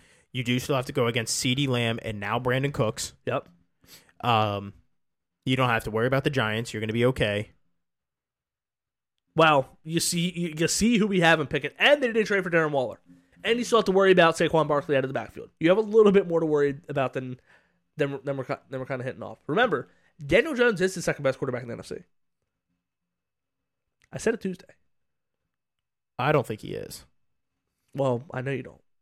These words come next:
Speaker 2: You, you said he's third.
Speaker 1: In the N F C
Speaker 2: Yes.
Speaker 1: East?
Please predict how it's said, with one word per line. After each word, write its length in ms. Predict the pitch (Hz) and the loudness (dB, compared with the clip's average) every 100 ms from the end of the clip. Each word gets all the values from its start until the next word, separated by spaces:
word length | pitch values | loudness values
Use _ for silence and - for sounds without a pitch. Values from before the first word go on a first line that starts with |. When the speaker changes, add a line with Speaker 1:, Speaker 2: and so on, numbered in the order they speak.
| _ _ | _ _
Speaker 2:
You, 100 | 143 127 | -10 -10
you 120 | 160 139 | -10 -6
said 140 | 135 | -6
he's 120 | - | -6
third. 280 | - 131 - _ _ _ _ _ _ _ _ _ _ _ _ _ _ _ _ _ _ _ _ _ _ _ _ _ _ _ | -6 -8 -10 _ _ _ _ _ _ _ _ _ _ _ _ _ _ _ _ _ _ _ _ _ _ _ _ _ _ _
Speaker 1:
In 140 | 151 135 | 0 0
the 120 | - | 0
N 120 | 139 | 0
F 100 | 120 | 0
C 460 | - - 110 95 - _ _ _ _ - | -2 -6 -8 -10 -16 _ _ _ _ -6
Speaker 2:
Yes. 140 | 170 | -4
Speaker 1:
East? 400 | 185 - - - | -2 -4 -6 -12